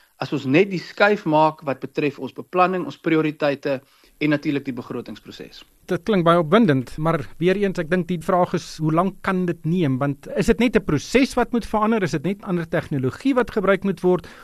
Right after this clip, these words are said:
Speaker 2: Of is daar ander dinge wat ook moet verander, soos wetgewing wat baie langer kan vat?
Speaker 1: Die grootste deel van ons uitdaging, die grootste deel van die werk is operasioneel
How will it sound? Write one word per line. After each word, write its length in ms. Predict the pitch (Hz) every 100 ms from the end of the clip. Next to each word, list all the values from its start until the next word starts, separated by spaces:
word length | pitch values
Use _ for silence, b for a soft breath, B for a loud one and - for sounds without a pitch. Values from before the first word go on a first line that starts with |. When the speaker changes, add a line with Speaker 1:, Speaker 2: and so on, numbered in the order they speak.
| B
Speaker 2:
Of 180 | 202 170
is 100 | 185
daar 260 | 190 175
ander 480 | - 202 202 185 151 -
dinge 220 | 170 185
wat 180 | 175 -
ook 160 | 240 220
moet 140 | 175
verander, 260 | 160 160 170
soos 200 | 170 127
wetgewing 480 | 175 - 185 170
wat 200 | 160 156
baie 180 | 139 160
langer 220 | 170 254
kan 160 | - 123
vat? 180 | - 113 _ -
Speaker 1:
Die 160 | 156 151
grootste 640 | - 254 247 - 202 147
deel 340 | 143 165 165
van 180 | 151 156
ons 140 | 143
uitdaging, 480 | - 143 139 127 135
die 80 | 123
grootste 300 | - 170 156
deel 160 | 151 143
van 120 | 147
die 100 | 127
werk 360 | 120 123 120 -
is 180 | 131 -
operasioneel 760 | 139 139 131 - 123 117 82